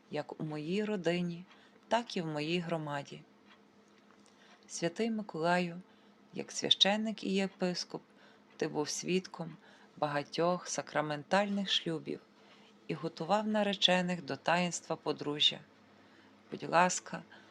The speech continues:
молися за тих, хто одружений і готується до шлюбу, щоб вони завжди могли любити одне одного вільно, цілковито, віддано та плідно.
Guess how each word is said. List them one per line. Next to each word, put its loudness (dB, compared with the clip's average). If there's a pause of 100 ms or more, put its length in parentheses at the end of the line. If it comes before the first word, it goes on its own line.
(160)
молися -2
за 0
тих, -4
хто -4
одружений -4 (600)
і -6
готується -2
до -6
шлюбу, -2 (460)
щоб 0
вони -2
завжди 2
могли -2
любити -4
одне -6
одного -6
вільно, -6 (440)
цілковито, -4 (440)
віддано 0
та -6
плідно. -10